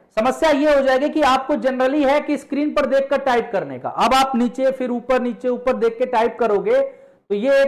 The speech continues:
कहीं ना कहीं time taking भी होगा। समय आपको वही दस ही minute मिला है और स्पीड भी अच्छी खासी है, ऐसा नहीं है पैंतीस वर्ड इंग्लिश में है, तीस वर्ड हिंदी में है। तो ये maintain करना भी पड़ेगा आपको,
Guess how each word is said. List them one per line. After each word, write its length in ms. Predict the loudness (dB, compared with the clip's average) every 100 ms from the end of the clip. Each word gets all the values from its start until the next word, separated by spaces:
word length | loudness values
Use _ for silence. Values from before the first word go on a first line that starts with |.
| 0
कहीं 200 | -4 -4
ना 120 | -2 -2
कहीं 260 | -2 -4 -2
time 320 | -2 -2 -4
taking 360 | -6 -6 -8
भी 100 | -4 0
होगा। 260 | 0 0 -4 -10 _ _
समय 340 | -2 0 2
आपको 320 | 2 2 2
वही 240 | 2 2 0
दस 220 | -4 -4
ही 80 | -4
minute 280 | -2 -2 -4
मिला 280 | -4 -2 0
है 140 | -2 -8 _ _ _ _ _ -2
और 200 | 0 0
स्पीड 400 | -4 -6 -4 -2
भी 140 | 0 0
अच्छी 260 | 0 -4
खासी 300 | 0 0 0
है, 80 | 0
ऐसा 300 | 0 0 -2
नहीं 220 | -4 -4
है 60 | -4
पैंतीस 440 | -2 -2 -2 -6 -4
वर्ड 180 | -4
इंग्लिश 360 | -4 -6 -8 -8
में 120 | -6
है, 140 | -6 -6 -12 _ -6
तीस 220 | -6 -2
वर्ड 200 | -2 0
हिंदी 340 | -2 -6 -8
में 120 | -6 -4
है। 160 | -6 -8 -20 _ _ _ _ _ _ _
तो 120 | 0 0
ये 280 | 0 2 2
maintain 480 | 0 -4 -2 -2 0
करना 360 | -2 0 0
भी 160 | 0 -2
पड़ेगा 380 | 0 0 0 0
आपको, 400 | 0 -2 -8